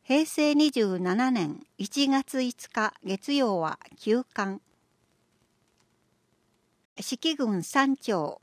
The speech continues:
子ども交流会。青少年健全育成の取り組みとして体験学習を行います。環境を守るために日々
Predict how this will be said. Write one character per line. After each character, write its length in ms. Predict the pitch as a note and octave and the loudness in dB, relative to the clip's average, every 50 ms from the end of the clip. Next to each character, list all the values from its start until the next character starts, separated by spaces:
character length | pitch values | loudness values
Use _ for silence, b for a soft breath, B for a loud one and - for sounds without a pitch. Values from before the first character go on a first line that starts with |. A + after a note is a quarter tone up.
| _ _ | _ _
子 120 | - A3+ | -2 2
ど 120 | A3+ C#4+ C#4+ | 4 4 6
も 160 | D4 D4 - - | 6 4 4 4
交 180 | D4 D4 D4+ C#4+ | 4 4 4 4
流 240 | C#4 C4+ B3 A3 | 2 2 0 0
会。 360 | - - F3 E3 D#3 - - _ _ _ _ _ _ _ _ _ _ _ _ _ _ _ _ _ _ _ _ _ _ _ - | 0 -2 -4 -4 -4 -8 -14 _ _ _ _ _ _ _ _ _ _ _ _ _ _ _ _ _ _ _ _ _ _ _ -18
青 300 | - - - D4 D#4 D#4 | -10 -2 2 2 2 2
少 300 | D4+ - E4 D#4 D4+ C#4+ | 2 2 2 2 4 2
年 360 | A#3+ G3+ F3+ D3+ D#3 D3 - _ _ - | 2 2 2 0 -2 -4 -8 _ _ -2
健 240 | - B3 C#4+ D4+ D4 | 0 4 4 4 4
全 300 | - D4 C#4+ C#4+ C#4+ C#4+ | 4 4 4 6 4 4
育 200 | D4 - - - | 2 0 -8 -2
成 260 | - B3 A3 G#3 G3 | 0 2 2 4 2
の 180 | F3+ E3+ E3 E3+ | 2 0 -2 -4
取 240 | - - F3 F3+ G3+ | -4 -4 -4 -4 -4
り 60 | - | -2
組 220 | - A#3 G#3 G3+ | -2 0 0 -2
み 40 | F#3+ | -2
と 140 | - F#3+ F3+ | -4 -6 -8
し 160 | - - - | -8 -10 -8
て 260 | - E3 D#3+ D3+ - B B B B B B B B B _ | -6 -6 -6 -6 -8 B B B B B B B B B _
体 200 | - A3+ D4 D4 | 0 0 0 2
験 240 | - D#4 D#4 D4+ D4 | 2 2 4 4 2
学 220 | D#4 D4+ - - | 2 0 -4 -8
習 220 | - - B3+ A3 | -6 -2 0 0
を 380 | G3 F3+ F3 E3+ D#3+ - - F3 - | 0 0 0 -2 -2 -4 -6 -4 -4
行 60 | A3 | -2
い 260 | G3+ G3+ G3 F#3+ F#3 | 0 0 0 0 -2
ま 180 | F3+ F3+ F3 F#3 | -2 -4 -4 -6
す。 220 | - - - _ b b b b b b b b b b b b - | -8 -16 -20 _ b b b b b b b b b b b b 0
環 240 | A#3 B3+ C#4+ E4 | 4 4 4 4
境 400 | - - D#4+ D#4 D4 C#4+ C#4 C4+ | 4 2 4 6 6 6 8 8
を 260 | B3+ B3 A#3+ G#3+ - - _ | 8 8 6 4 2 -4 _
守 300 | - G3 A3+ B3 D4+ D#4+ | 0 4 6 6 6 6
る 120 | D4 B3 - | 4 0 0
た 160 | - F#3 F#3 | 0 0 0
め 140 | G#3+ A#3 A3+ | 2 2 2
に 240 | F3+ D#3+ C#3 - _ _ b b b b b b b | 0 -2 -4 -6 _ _ b b b b b b b
日 220 | - - D4 D4 - | -4 0 0 2 2
々 160 | A3 F3+ D#3+ | 2 0 -2